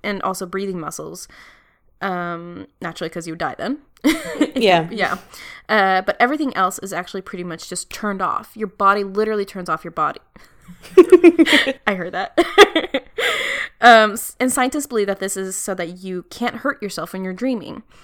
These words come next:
Speaker 2: Yeah.
Speaker 1: Uh, uh, you can't act out what you're actually dreaming.
Speaker 2: Got it.
Speaker 1: The sleep paralysis occurs when a person wakes up a bit too early, just before the rem has finished. So the person is conscious, but the ability to move has not yet, like, been turned on.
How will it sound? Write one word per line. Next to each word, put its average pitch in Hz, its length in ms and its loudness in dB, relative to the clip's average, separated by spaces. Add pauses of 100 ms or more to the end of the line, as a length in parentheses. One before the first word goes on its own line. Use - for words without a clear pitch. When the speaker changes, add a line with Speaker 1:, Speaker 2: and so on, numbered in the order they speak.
Speaker 2:
Yeah. 165 200 -12 (160)
Speaker 1:
Uh, 220 160 -2
uh, 202 60 2
you 185 120 0
can't 180 300 -6
act 185 260 -6
out 185 160 0
what 175 140 -10
you're 180 120 -8
actually 180 600 -6
dreaming. 190 500 -10 (200)
Speaker 2:
Got - 200 -12
it. - 220 -14
Speaker 1:
The 233 100 -4
sleep 339 240 0
paralysis 196 540 -4
occurs 185 500 -4
when 208 140 -4
a - 20 -2
person 214 440 -4
wakes 185 260 -8
up 180 120 -8
a 196 160 -12
bit 196 220 -8
too 202 240 -6
early, 214 480 -4 (160)
just 202 220 -8
before 196 260 -4
the 185 80 -8
rem 180 460 -8 (140)
has 170 340 -12
finished. - 560 -10 (560)
So - 180 -2
the 202 80 -6
person 247 380 -2
is 208 100 -4
conscious, 202 560 -4
but 214 140 -10
the 196 80 -4
ability 202 420 -4
to 190 60 -4
move 180 380 -6
has 190 200 -12
not 175 240 -10
yet, 175 240 -12
like, 175 180 -10
been 175 140 -8
turned 226 240 -4
on. 247 320 0